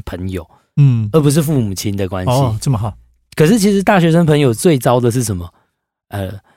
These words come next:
Speaker 1: 离开也没差。对我来讲，他离开我，我有差啦。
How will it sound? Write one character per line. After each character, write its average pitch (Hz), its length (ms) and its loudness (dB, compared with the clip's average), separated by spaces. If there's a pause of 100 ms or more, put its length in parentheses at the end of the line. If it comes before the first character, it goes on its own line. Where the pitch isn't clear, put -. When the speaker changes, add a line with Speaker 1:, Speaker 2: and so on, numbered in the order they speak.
(240)
Speaker 1:
离 113 120 -2
开 117 160 -4
也 98 80 -2
没 85 140 -8
差。 82 300 -12 (960)
对 202 120 0
我 135 80 2
来 104 100 0
讲， 101 260 -6 (340)
他 196 120 0
离 180 100 2
开 160 200 2
我， 98 360 0 (280)
我 135 100 2
有 143 140 4
差 104 260 0
啦。 92 280 -4